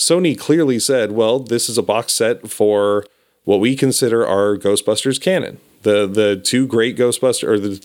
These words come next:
the two Ghostbusters movies from the original, and this one that is clearly tied to it, I assume, because I've never seen it,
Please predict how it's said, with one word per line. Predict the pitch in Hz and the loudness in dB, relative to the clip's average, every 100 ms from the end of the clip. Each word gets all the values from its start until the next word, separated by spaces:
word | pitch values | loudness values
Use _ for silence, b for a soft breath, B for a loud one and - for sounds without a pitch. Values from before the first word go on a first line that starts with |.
| - | -6
the | - 104 | 0 0
two | - 120 110 | 2 0 2
Ghostbusters | 113 104 117 101 104 | 0 0 0 0 0
movies | 110 101 113 110 | 0 0 0 -2
from | - - 113 | -6 -2 0
the | 110 | 2
original, | 131 113 95 110 135 | 2 0 0 0 0
and | 98 98 | -2 0
this | 104 - | 0 0
one | 117 | 0
that | 120 98 | 0 -2
is | - | -4
clearly | - 104 101 101 | -2 0 2 0
tied | 139 104 95 | -2 -2 -2
to | 90 98 | 0 0
it, | 104 | 0
I | 98 | 0
assume, | 92 95 - 92 104 | 0 -2 -2 -2 -2
because | 104 95 | -4 -2
I've | 92 | -2
never | 95 92 | 0 -2
seen | 90 92 95 | -2 -2 -2
it, | 127 | -2